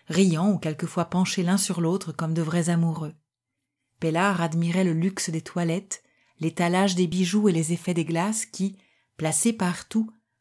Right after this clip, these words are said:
agrandissaient le jardin à l'infini, montraient d'innombrables becs de gaz et multipliaient les promeneurs. De temps en temps, il s'arrêtait,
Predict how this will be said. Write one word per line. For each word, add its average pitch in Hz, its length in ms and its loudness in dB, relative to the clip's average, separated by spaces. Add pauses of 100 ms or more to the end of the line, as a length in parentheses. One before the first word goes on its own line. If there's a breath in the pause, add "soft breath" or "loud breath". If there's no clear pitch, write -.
agrandissaient 175 680 2
le 170 100 0
jardin 165 440 -2
à 160 40 -2
l'infini, 190 760 2 (460)
montraient 208 440 4
d'innombrables 190 680 6
becs 170 240 -2
de 180 80 -4
gaz 180 400 -2
et 160 60 0
multipliaient 180 640 0
les 165 80 0
promeneurs. 160 800 -6 (1300)
De 156 80 -6
temps 175 260 -2
en 175 120 0
temps, 214 380 -4 (380)
il 160 140 -6
s'arrêtait, 170 760 -4